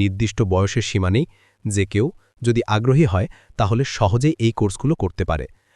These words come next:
আমরা চেষ্টা করি সবাই যেন বাস্তব অভিজ্ঞতা অর্জন করতে পারে এবং নিজেকে গর্বিতভাবে দক্ষ মানুষ হিসেবে প্রতিষ্ঠিত করতে পারে। এই ভিডিওর মাধ্যমে আমরা সবাইকে জানাতে চাই, আল আসাদি টেকনিক্যাল ট্রেনিং সেন্টার শুধু একটি প্রতিষ্ঠান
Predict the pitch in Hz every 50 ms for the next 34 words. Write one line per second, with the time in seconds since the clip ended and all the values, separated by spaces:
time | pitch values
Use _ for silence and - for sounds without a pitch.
0 | _ _ - 98 98 101 104 107 - 110 98 - - 110 98 113 107 107 - -
1 | 110 92 101 101 98 101 101 101 95 90 90 87 - - 117 101 - 98 92 113
2 | 110 110 117 107 - 104 - 90 90 92 - 107 104 - 98 - - 104 87 92
3 | 98 139 190 - - - _ _ - 110 110 107 101 101 101 101 104 117 104 -
4 | 107 95 95 104 104 107 107 120 - 113 98 90 104 120 151 139 110 104 117 113
5 | - - - 104 92 92 92 - - - - 113 120 143 - - 104 - 104 95
6 | - - 95 92 85 - 82 - - 78 69 67 69 - - _ _ _ _ _
7 | _ _ _ _ _ _ _ _ _ _ _ _ - _ _ _ _ _ _ _
8 | _ _ _ 107 120 139 131 113 123 120 131 127 117 104 101 98 92 - - 98
9 | 101 117 120 101 101 104 101 - - 101 101 101 - 101 85 101 95 101 104 -
10 | 123 - 98 95 131 151 - - - - - - - - 110 - - - - -
11 | 143 131 143 131 120 - - 120 110 120 107 - - 101 101 101 - - 101 101
12 | 120 120 - - 110 101 104 98 - - 104 - - 98 95 113 101 - - 113
13 | 101